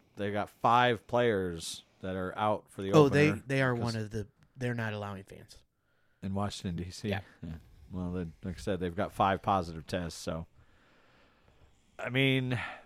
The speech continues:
Speaker 1: I, I hope that w-, we can get through it without any major interruptions. Last, you know, last season with the, the sixty games, we saw
Speaker 2: Their, their big push is, is the vaccination, because if your team and organization is eighty-five percent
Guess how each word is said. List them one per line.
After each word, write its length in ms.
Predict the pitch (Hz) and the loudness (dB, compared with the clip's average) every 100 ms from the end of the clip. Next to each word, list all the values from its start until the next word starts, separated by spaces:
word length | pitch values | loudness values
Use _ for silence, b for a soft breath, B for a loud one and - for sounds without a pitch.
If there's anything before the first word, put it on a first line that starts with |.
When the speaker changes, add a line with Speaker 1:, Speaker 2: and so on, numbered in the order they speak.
| B _ _ | B _ _
Speaker 1:
I, 360 | - 104 104 107 | -6 -4 -2 0
I 20 | |
hope 400 | 107 135 151 - | 4 6 6 4
that 120 | 135 | 2
w-, 200 | 107 101 82 | 2 0 -4
we 160 | 110 | -4
can 180 | 98 117 | -4 -4
get 240 | 104 110 | -2 -2
through 200 | - 113 113 | 2 4 4
it 60 | |
without 320 | 92 101 104 101 | 2 2 2 0
any 180 | 101 | -2
major 380 | 95 98 95 98 | -2 -2 0 -2
interruptions. 760 | 98 95 101 - 101 92 87 95 | 0 0 -2 -2 -6 -6 -6 -4
Last, 400 | 98 95 - - | -2 -2 -4 -8
you 100 | 90 | -6
know, 120 | 85 | -4
last 280 | 87 92 - | -4 -4 -4
season 320 | 98 87 95 | -6 -4 -4
with 160 | 87 - | -4 -4
the, 320 | 90 85 82 - | -4 -2 -4 -8
the 120 | 85 | -10
sixty 360 | 80 107 - 95 | -8 -8 -6 -6
games, 440 | 85 95 95 95 | -2 0 0 0
we 80 | 85 | -2
saw 400 | 82 98 90 87 | -4 -2 -2 -2
Speaker 2:
Their, 260 | 85 135 127 104 - 117 | -2 -4 -4 -8 -20 -4
their 140 | 131 | -4
big 300 | 110 147 147 | 0 0 0
push 320 | 147 131 - | -2 -2 -4
is, 280 | 113 104 - | -8 -8 -10
is 160 | 127 113 | -10 -8
the 80 | 117 | -6
vaccination, 760 | 110 107 - 107 117 - 156 165 b b b b b - | -6 -6 -8 -10 -8 -8 -8 -10 b b b b b -16
because 420 | - 123 113 104 - | -4 -2 -2 -6 -8
if 240 | 120 110 | -8 -8
your 200 | 123 127 | -4 -4
team 600 | 123 - 143 139 139 143 - b b b b - | -2 -4 -2 0 -2 -4 -8 b b b b -10
and 120 | 113 113 | -6 -2
organization 640 | 123 120 113 123 123 117 | -2 -2 -2 -2 -4 -4
is 140 | 107 - | -6 -6
eighty-five 480 | 113 127 127 123 120 | -6 -6 -4 -6 -6
percent 440 | 120 - - 127 | -8 -10 -6 -8